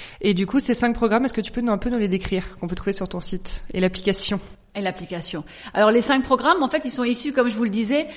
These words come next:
Speaker 2: de, de, de, d'années, d'a-, d'années, de mois en mois. Donc le premier, c'est vraiment,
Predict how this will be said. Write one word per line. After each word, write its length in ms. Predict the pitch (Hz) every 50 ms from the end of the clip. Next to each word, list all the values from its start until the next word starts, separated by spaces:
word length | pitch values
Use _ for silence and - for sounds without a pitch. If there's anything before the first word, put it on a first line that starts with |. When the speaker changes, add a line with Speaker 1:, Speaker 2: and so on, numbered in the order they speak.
| - - -
Speaker 2:
de, 460 | - 190 202 233 226 226 226 220 214 202
de, 180 | 180 208 226
de, 260 | 214 185 180 175 196
d'années, 460 | 233 185 233 240 233 240 262 285 302 285
d'a-, 160 | 233 - -
d'années, 380 | 196 233 240 233 233 247 277
de 100 | 262 226
mois 280 | 220 220 226 240 254 247
en 120 | 240 233
mois. 240 | 220 214 214 202 190
Donc 200 | 185 202 202 196
le 80 | 262 240
premier, 500 | - - 277 240 240 247 269 294 370 381 - - - - -
c'est 160 | - - 220
vraiment, 420 | 202 233 240 240 262 285 294 294